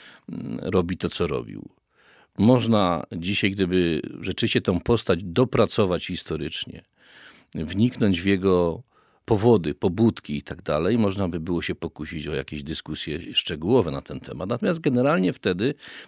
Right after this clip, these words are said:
była ogromna złość na, na niego za to, że podjął taką współpracę. I tak naprawdę myślę, że to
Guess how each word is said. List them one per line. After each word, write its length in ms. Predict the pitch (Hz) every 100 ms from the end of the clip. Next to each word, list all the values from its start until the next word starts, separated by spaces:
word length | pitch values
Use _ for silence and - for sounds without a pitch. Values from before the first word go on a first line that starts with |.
| -
była 240 | 123 131
ogromna 640 | 127 131 143 143 120 - 90
złość 380 | 98 98 92
na, 100 | - - -
na 200 | 92 87
niego 500 | 73 - 82 123 185 - - - - - -
za 260 | 90 90 82
to, 140 | 101
że 120 | 90
podjął 640 | - 117 92 87 78 78 -
taką 300 | 95 - 87
współpracę. 880 | - 92 80 - - - - 98 160 _ _ - - - _ _ _ _ _ _ _ _ -
I 60 |
tak 160 | 113 156
naprawdę 960 | 190 - 165 104 92 101 113 139 - - - - _ _ _ _ _ _ _ _ _ _ _ _ _
myślę, 480 | - 120 151 - 139
że 120 | 120
to 460 | 110 - 127 120